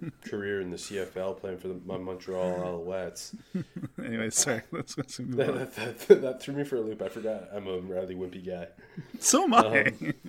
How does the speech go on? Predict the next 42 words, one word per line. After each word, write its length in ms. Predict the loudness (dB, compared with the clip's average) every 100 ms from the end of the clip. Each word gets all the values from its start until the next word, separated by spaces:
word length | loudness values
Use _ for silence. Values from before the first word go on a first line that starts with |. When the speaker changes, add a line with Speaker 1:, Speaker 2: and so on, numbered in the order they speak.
| -8 -8 -14 -16 -12
Speaker 1:
<laughs> 380 | -12 -12 -12 -14 -18 _ _ _
Yeah, 180 | -6 -4
go 100 | -4
on. 140 | -8 -10 -18 -8 0
Speaker 2:
Uh, 200 | 2 2
w-, 200 | 0 0
we 140 | 6
did 160 | 6 6
have 180 | 2
one 180 | 0 0
major 260 | -2 -4 -8
Senior 280 | -8 -6 -6
Bowl 180 | -6
acceptance, 720 | -6 -6 -6 -4 -8 -8 -12 -10
uh, 500 | -6 -6 -4 -6 -8 -12 -10
as 120 | -10
part 240 | -6 -4 -2
of 320 | -2 -4 -12
Jim 240 | -8 -4
Nagy's 380 | -2 -2 -4 -6
annual 540 | -4 -2 -2 -2 -4 -10 _ _ _ _ _
Senior 380 | -8 -4 -4 -2
Bowl 260 | 0 0
announcement 460 | 0 -2 -6 -10 -8
show 300 | -2 -2 -2
on 100 | -4
the 100 | -6
N 100 | -6
F 140 | -6
L 80 | -6
Network. 420 | -6 -6 -6 -4 4
Speaker 1:
I 100 | 10
didn't 160 | 10
fall 220 | 10 8
for 120 | 8 4
it 80 | 4
this 180 | 0
Speaker 2:
Um, 40 | 0
Speaker 1:
year. 80 | 2
I 20 |
didn't 240 | 4 4
watch. 540 | 4 4 2 -4 -8